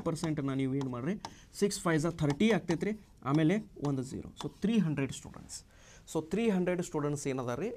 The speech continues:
ಇವ್ರು ಮ್ಯಾಥ್ಸ್ದಾಗ ಫೇಲ್ ಆಗಿದ್ದಾರೆ. ರೈಟ್? So this is about, ಓಕೆ, so ವೇನ್ ಡಯಾಗ್ರಾಮ್. So ಇದ್ರ ಬಗ್ಗೆ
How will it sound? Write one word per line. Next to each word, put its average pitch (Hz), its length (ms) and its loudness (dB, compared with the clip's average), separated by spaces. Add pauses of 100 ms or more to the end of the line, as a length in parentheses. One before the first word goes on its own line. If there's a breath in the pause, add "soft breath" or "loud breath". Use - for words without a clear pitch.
(120)
ಇವ್ರು 135 240 2
ಮ್ಯಾಥ್ಸ್ದಾಗ 127 360 -2 (300)
ಫೇಲ್ 113 220 -4
ಆಗಿದ್ದಾರೆ. - 320 -18 (480)
ರೈಟ್? 226 160 0 (340 loud breath)
So 202 80 12 (600)
this 208 120 8 (140)
is 147 100 4 (520 soft breath)
about, 143 340 4 (720)
ಓಕೆ, 220 160 -2 (180)
so 143 60 0 (400)
ವೇನ್ 131 260 2
ಡಯಾಗ್ರಾಮ್. - 320 -10 (140)
So 151 80 2 (160)
ಇದ್ರ 165 120 4 (100)
ಬಗ್ಗೆ 165 160 4